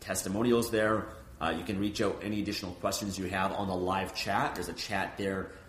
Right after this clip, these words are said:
uh, when you go to that page, and I'll be sticking around to answer questions there also. There's also a phone number there you can call if you wanna reach myself or other people, um, as well as you can email us also. So we're available for you guys, uh,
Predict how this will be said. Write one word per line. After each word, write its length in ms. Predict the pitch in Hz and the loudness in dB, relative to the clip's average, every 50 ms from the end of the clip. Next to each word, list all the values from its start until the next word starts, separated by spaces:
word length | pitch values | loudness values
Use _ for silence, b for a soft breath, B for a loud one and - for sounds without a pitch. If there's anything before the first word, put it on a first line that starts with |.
| B B - | B B -4
uh, 80 | 85 | -2
when 140 | 85 85 92 | -2 0 -2
you 100 | 92 92 | -2 0
go 140 | - 98 98 | 0 0 0
to 80 | 95 87 | 2 0
that 160 | 90 82 - | -2 -4 -4
page, 340 | - 101 90 92 92 92 90 | -4 -2 0 0 -2 -2 -4
and 80 | 87 87 | -4 -2
I'll 120 | 87 90 | -2 -2
be 80 | 87 90 | -2 -2
sticking 320 | - - 92 90 95 90 | -4 -4 -4 -4 -4 -4
around 300 | 87 92 90 90 87 87 | -2 -2 0 -2 -2 -4
to 100 | 87 - | -6 -6
answer 260 | 80 92 90 - 90 | -6 -6 -6 -6 -10
questions 420 | 87 - 95 87 - - 92 85 - | -6 -4 -4 -4 -4 -4 -8 -6 -6
there 160 | 82 78 80 | -4 -2 0
also. 480 | 90 104 101 - 117 107 104 101 101 B B B B B B | 2 2 2 4 4 4 2 0 -2 B B B B B B
There's 100 | 87 87 | -4 -2
also 280 | 104 104 - - 92 82 | -2 0 0 -2 -4 -4
a 20 | |
phone 360 | - - - 117 117 127 135 | -6 -4 0 2 4 4 4
number 300 | 131 127 123 123 127 127 | 2 2 2 4 4 4
there 240 | 120 123 120 120 120 | 6 6 6 6 6
you 80 | 117 104 | 4 2
can 180 | - 110 110 | 0 -4 -6
call 400 | 110 - 120 107 107 110 110 107 | -4 0 2 4 4 4 4 2
if 60 | 107 | 0
you 80 | 107 98 | -2 -4
wanna 160 | 95 98 92 | -2 -2 -2
reach 400 | 92 95 98 101 - - - - | -2 -2 -2 -2 -4 -4 -4 -4
myself 540 | 92 90 87 - - 107 101 98 101 98 95 | -4 -4 -2 0 2 4 4 4 4 2 0
or 80 | 90 87 | -2 -2
other 160 | 90 90 87 | -2 -2 -6
people, 580 | - - 104 101 - 101 101 98 98 95 B B B B B B B | -4 -4 -6 -4 -2 -2 -2 -2 -2 -4 B B B B B B B
um, 420 | - 82 87 85 85 85 85 80 - - | -2 -2 0 0 -2 -2 -4 -6 -8 -6
as 160 | 85 87 82 90 | -6 -4 -2 0
well 80 | 90 | 0
as 100 | 90 90 | -2 -2
you 60 | 87 | -4
can 120 | 85 90 87 | -6 -6 -6
email 340 | 80 87 87 85 82 82 78 | -4 -4 -4 -4 -2 -2 -2
us 160 | 76 - 78 | -2 -2 -4
also. 360 | 73 71 - - - - - - - - | -4 -2 -2 -2 -4 -4 -6 -10 -14 -10
So 400 | - - - 78 80 82 78 B B B B B B B B - | -8 -6 -4 -2 -2 -4 -4 B B B B B B B B -8
we're 120 | - 82 92 | -2 0 2
available 360 | 92 113 123 123 123 123 117 | 4 6 6 6 6 4 2
for 120 | - 123 | 2 2
you 100 | 117 113 | 0 4
guys, 480 | 101 117 110 113 113 110 107 - - - | 6 8 8 8 8 6 6 2 2 0
uh, 520 | - - 85 90 90 87 87 87 87 82 | -2 -2 0 2 2 4 2 2 0 -2